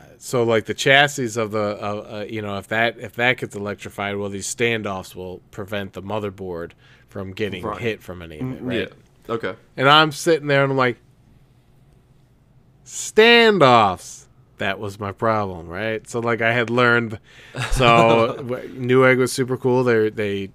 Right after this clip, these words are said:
Speaker 1: took a couple of, I think it might have taken, like, a week or so. I got the motherboard, you know, uh, they swapped out motherboards. So I got the motherboard, put the standoffs in, put everything on, and boom. Never made that standoff mistake ever again, man.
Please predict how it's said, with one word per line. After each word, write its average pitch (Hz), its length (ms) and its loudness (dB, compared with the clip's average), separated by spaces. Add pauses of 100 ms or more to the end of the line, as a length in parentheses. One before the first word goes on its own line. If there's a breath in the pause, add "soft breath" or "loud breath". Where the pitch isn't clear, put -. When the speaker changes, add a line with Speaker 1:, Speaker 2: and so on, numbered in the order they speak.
(320)
Speaker 1:
took 113 200 -8
a 110 40 -10
couple 113 360 -4
of, 107 420 -2
I - 40 -12
think 120 180 -4
it 113 80 -6
might 117 100 -4
have 113 120 -4
taken, 110 260 -4
like, 107 160 -8
a 104 60 -4
week 104 260 -6
or 104 80 -8
so. 104 260 -8
I 107 60 -6
got 101 260 -4
the 101 160 -6
motherboard, 107 560 -4 (220)
you 107 120 -10
know, 98 300 -8
uh, 95 300 -6
they 101 160 -8
swapped 107 400 -6
out 117 100 -2
motherboards. 107 600 -6 (500 loud breath)
So - 140 -6
I 110 60 2
got 113 200 2
the 131 80 -2
motherboard, 127 640 2
put 127 200 -6
the 131 100 -10
standoffs 139 800 0
in, 139 460 0
put 123 200 -2
everything 127 520 0
on, 147 280 0
and 110 380 -6
boom. 131 460 2 (840 soft breath)
Never 147 460 4
made 151 280 6
that 143 240 6
standoff 131 680 2
mistake 117 540 -2
ever 107 260 -2
again, 101 460 -4
man. 101 240 -8